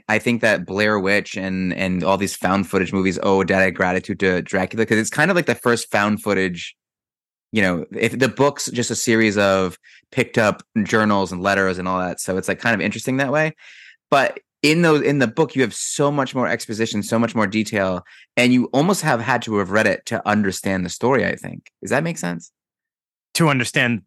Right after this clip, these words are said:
Speaker 2: this film?
Speaker 1: Yeah.
Speaker 2: You would have had to read the book?
Speaker 1: I think so.
Speaker 2: You don't think it could have stood alone?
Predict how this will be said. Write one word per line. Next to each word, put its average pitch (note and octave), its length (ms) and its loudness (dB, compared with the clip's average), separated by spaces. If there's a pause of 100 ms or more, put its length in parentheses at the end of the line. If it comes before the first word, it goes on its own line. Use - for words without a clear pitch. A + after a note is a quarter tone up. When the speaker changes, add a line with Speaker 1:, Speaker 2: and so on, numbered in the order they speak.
Speaker 2:
this C#3+ 240 -2
film? E3+ 400 -6 (220)
Speaker 1:
Yeah. D#3+ 360 2
Speaker 2:
You C#3+ 120 2
would D3 80 2
have D3 100 0
had C#3 160 0
to C#3 60 -6
read C3+ 180 -2
the C#3+ 100 -6
book? D3 280 -6 (240)
Speaker 1:
I E3 100 2
think C#4 240 0
so. - 160 -2
Speaker 2:
You F3+ 60 0
don't E3 180 0
think D#3+ 160 -2
it D3+ 80 -6
could D#3 140 -4
have B2 80 -8
stood C3 180 -6
alone? B2 400 -8